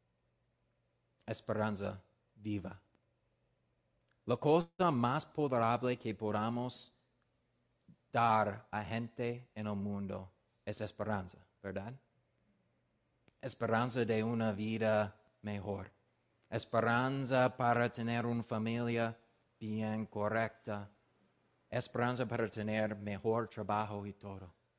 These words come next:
Pero la esperanza que podemos dar a gente es más grande de todas estas cosas en la vida, ¿verdad? Tenemos esperanza viva basado en Jesucristo,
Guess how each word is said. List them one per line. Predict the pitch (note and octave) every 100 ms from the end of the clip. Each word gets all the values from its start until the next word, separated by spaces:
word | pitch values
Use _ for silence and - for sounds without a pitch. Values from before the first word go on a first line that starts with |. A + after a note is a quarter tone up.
| _ _ _ _ _ _ _ _ _ _ _ _
Pero | B2+ B2+
la | B2 B2+
esperanza | D#3 E3 D#3 D#3 D3
que | C3 B2+
podemos | B2 A2+ A#2 B2+ C#3 C3+
dar | B2 A#2+
a | A#2
gente | A2 A2+ A#2 A#2 A2+ - -
es | G#2+ G2
más | G#2 B2 -
grande | G#2+ A2 G#2 F#2+
de | F#2+
todas | F#2+ G2 G#2 G2+
estas | G2+ F#2+ F#2+
cosas | - G2 - F#2 F#2+
en | F#2+
la |
vida, | G2 F#2 F2+
¿verdad? | - G2 G2 F#2+ G2+ _ _ _ _ _
Tenemos | A2+ A#2+ C#3+ -
esperanza | C3+ D3 - D3 D3 D3 C#3+ C#3 -
viva | - B2+ B2+ B2+
basado | C3+ - - C3+ D3+ E3 F3 - -
en | C3+ C3
Jesucristo, | B2+ C3+ C3 C3+ - - B2+ - - A#2+